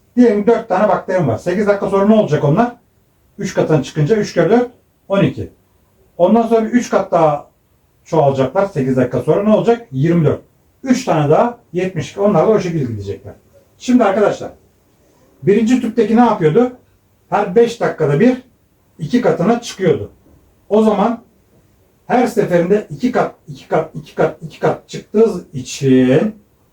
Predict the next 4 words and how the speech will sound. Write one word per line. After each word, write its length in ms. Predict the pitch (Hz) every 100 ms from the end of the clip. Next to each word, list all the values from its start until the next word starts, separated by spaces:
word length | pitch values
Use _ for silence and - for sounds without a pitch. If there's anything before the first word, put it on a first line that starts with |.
| _ _ _ _ _ _ _ _ _ _
birincisinde 800 | 131 196 214 190 220 220 247 - _ _ _ -
iki 200 | 151 220
kat, 220 | - - -
ikincisinde 720 | 135 214 214 - 214 233 -